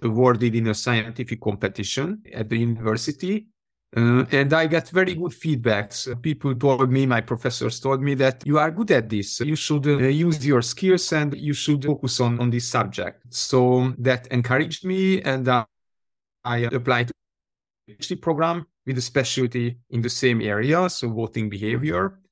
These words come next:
And that, that's how I, I, I started my career as a scientist, as a P H D student. I completed my P H D at Corvinus University, the same place where I graduated, uh, Corvinus University of Budapest.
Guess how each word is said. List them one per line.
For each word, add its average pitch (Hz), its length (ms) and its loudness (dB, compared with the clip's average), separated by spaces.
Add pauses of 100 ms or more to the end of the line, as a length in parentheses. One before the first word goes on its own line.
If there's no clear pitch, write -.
(500)
And 123 140 0 (180)
that, 131 140 0 (140)
that's 131 200 -2 (160)
how 123 160 2
I, 113 180 0 (380)
I, - 20 -2 (180)
I - 20 -2
started 123 380 -4 (100)
my 117 60 0
career 127 520 -2 (200)
as 143 100 -10
a 113 60 -10
scientist, 139 840 -6 (100)
as 113 100 -4
a - 40 -16
P - 100 -16 (120)
H 147 100 -4
D 156 80 -4
student. 151 560 -2 (100)
I 117 100 2 (180)
completed 135 440 -2
my 123 340 2 (100)
P - 20 -14 (360)
H 120 60 -14 (100)
D 120 500 -10 (240)
at 107 80 -6 (120)
Corvinus 127 380 2
University, 135 560 0
the 135 180 -2 (100)
same 127 200 -2
place 120 400 0
where 117 160 2
I 110 140 0 (140)
graduated, 135 640 0 (480)
uh, 98 60 -6
Corvinus 127 380 0
University 117 460 -2
of 110 120 -6
Budapest. 120 560 -4